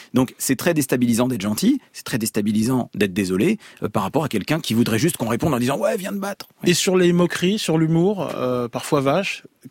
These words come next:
Speaker 2: comment on répond ?
Speaker 1: Sur l'humour, euh, parfois
Speaker 2: Si
Speaker 1: vache.
Speaker 2: c'est vraiment drôle, ça, c'est blessant, mais c'est, c'est vrai.
Speaker 1: En fait, l'humour, l'humour, quelque part, c'est toujours agressif. Comme je vous disais, on se
Speaker 2: Ouais.
Speaker 1: moque des gens qui tombent sur les pots de banane.
Speaker 2: Mm.
Speaker 1: Un humoriste sur scène, il se moque
Speaker 2: Mm.
Speaker 1: gentiment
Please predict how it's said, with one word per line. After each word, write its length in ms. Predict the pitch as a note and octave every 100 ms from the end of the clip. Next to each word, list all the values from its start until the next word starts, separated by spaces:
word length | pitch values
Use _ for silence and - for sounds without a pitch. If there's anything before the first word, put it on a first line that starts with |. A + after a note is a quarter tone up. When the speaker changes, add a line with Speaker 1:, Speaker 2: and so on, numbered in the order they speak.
| -
Speaker 2:
comment 240 | F3 F3+
on 20 |
répond ? 380 | D#3+ D#3 D3+ E3 - _ _ - -
Speaker 1:
Sur 220 | - A#2+
l'humour, 480 | C3 D#3+ F3 A#2+ -
euh, 260 | G#2 G2 F#2
parfois 560 | - B2+ - B2 G#2 -
Speaker 2:
Si 80 | F#2+
Speaker 1:
vache. 120 | A#2 F3
Speaker 2:
c'est 80 |
vraiment 300 | G#3 G3+ G3+
drôle, 280 | F3 D#3 C#3+ A#2+ A#2
ça, 180 | - C3
c'est 160 | - C3+
blessant, 280 | C#3 C#3+
mais 100 | F#3 D3+
c'est, 600 | - - - - C3 C3+
c'est 160 | -
vrai. 120 | B2+
Speaker 1:
En 20 | D#3+
fait, 260 | A3 D3+ -
l'humour, 420 | C#3+ F3 G#3 F#3+ C#3+
l'humour, 320 | C#3+ D3+ E3
quelque 240 | C#3+ B2+
part, 160 | B2+ C#3+
c'est 100 | -
toujours 220 | A#2+ C3+
agressif. 400 | A#2 G2 F#2 C3+
Comme 140 | - A2+
je 40 |
vous 80 | A2
disais, 180 | G#2 B2+
on 80 | C#3
se 60 |
Speaker 2:
Ouais. 60 | C3
Speaker 1:
moque 140 | C#3
des 80 | A2+
gens 100 | A2
qui 140 | A2+ G#2+
tombent 160 | A#2
sur 100 | -
les 80 | F2+
pots 120 | C3
de 60 | G#2+
banane. 320 | G2 A2+ D#3 - -
Speaker 2:
Mm. 80 | B2
Speaker 1:
Un 100 | B2
humoriste 520 | C#3 C3+ C3+ C3+ G#2+
sur 180 | - -
scène, 180 | C3
il 80 | A#2+
se 120 | -
moque 160 | C3 C#3
Speaker 2:
Mm. 120 | C3
Speaker 1:
gentiment 520 | G2+ G#2+ A2+ B2+ B2+